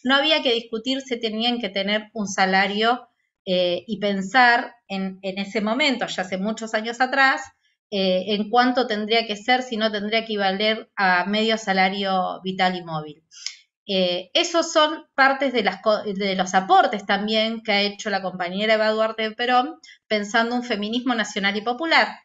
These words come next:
sin saberse ella feminista, ¿no? Muchas de nosotras hemos tenido que transitar la desconstrucción para podernos darnos cuenta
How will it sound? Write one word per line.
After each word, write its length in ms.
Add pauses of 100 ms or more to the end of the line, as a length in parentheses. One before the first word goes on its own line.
(280)
sin 400
saberse 680
ella 520 (120)
feminista, 960 (160)
¿no? 300
Muchas 360
de 100
nosotras 760 (400)
hemos 400
tenido 420
que 120
transitar 960 (340)
la 160
desconstrucción 1080 (200)
para 240
podernos 420
darnos 480
cuenta 600